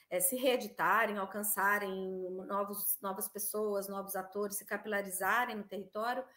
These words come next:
é necessário recurso, né? Seja humano, financeiro propriamente dito, enfim, é isso que, essa é a nossa luta, né? Então, eu quero também deixar esse recado aqui, é, para que todos estejam com a gente também nessa luta. Acho que aqui, né, os comitês são um exemplo mesmo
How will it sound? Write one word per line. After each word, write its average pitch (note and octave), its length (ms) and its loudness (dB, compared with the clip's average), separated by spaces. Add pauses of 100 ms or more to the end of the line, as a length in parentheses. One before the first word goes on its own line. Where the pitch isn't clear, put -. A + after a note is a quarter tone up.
(260)
é G3+ 100 -2
necessário A#3 500 0
recurso, E3+ 560 -8
né? G3+ 220 -4
Seja F3+ 260 -6
humano, G3 600 -4
financeiro F#3+ 420 -6
propriamente F3 560 -8
dito, G3+ 480 -10 (420)
enfim, F#3 420 -6
é F#3 100 -2
isso A#3 260 -6
que, - 120 -2
essa A3+ 360 2
é C#4+ 40 0
a C4+ 140 0
nossa D4 200 0
luta, F#3 480 -4 (260)
né? G3+ 160 -4
Então, G#3 160 -6
eu G3+ 60 -6
quero G3 180 -4
também G#3 220 -4
deixar G#3+ 300 -2
esse G#3+ 160 -4
recado G3+ 440 -2
aqui, A3 480 -8 (320)
é, F#3+ 160 0
para G#3+ 180 -6
que B3+ 120 -6
todos A3+ 560 -6
estejam A#3+ 460 0
com A#3 80 -6
a G3 40 0
gente G3 380 -6
também F#3+ 220 -4
nessa F3+ 220 -8
luta. G#3+ 340 -8
Acho G3+ 120 -8
que - 60 -8
aqui, G#3 420 -8
né, F#3+ 80 -4
os F#3+ 120 -6
comitês G3 380 -8
são G#3 160 -6
um A3 60 -4
exemplo G3+ 500 -4
mesmo F#3+ 460 -6